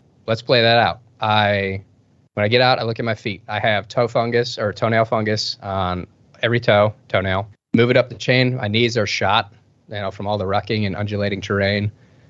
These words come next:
Got hip issues, got back issues. Um, and then, you know, it goes into my health.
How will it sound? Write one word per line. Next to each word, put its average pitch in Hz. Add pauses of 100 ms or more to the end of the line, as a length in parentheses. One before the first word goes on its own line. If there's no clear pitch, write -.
(220)
Got 90
hip 101
issues, 92
got 90
back 87
issues. 95 (560)
Um, 92 (140)
and 120
then, 113 (140)
you 120
know, 104
it 104
goes 113
into 117
my 104
health. -